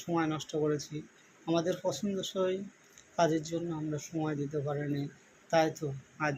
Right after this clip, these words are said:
ছোটোখাটো কাজের মধ্যে থেকে আমাদেরকে সন্তুষ্ট থাকতে হচ্ছে এবং আমাদেরকে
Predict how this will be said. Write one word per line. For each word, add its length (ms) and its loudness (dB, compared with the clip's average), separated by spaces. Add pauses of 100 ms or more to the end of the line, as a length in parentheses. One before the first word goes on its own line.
ছোটোখাটো 480 -2
কাজের 280 2
মধ্যে 280 -4
থেকে 220 -4 (520)
আমাদেরকে 460 2 (200)
সন্তুষ্ট 520 -4 (580)
থাকতে 400 -4
হচ্ছে 320 -6 (760)
এবং 180 8 (760)
আমাদেরকে 580 0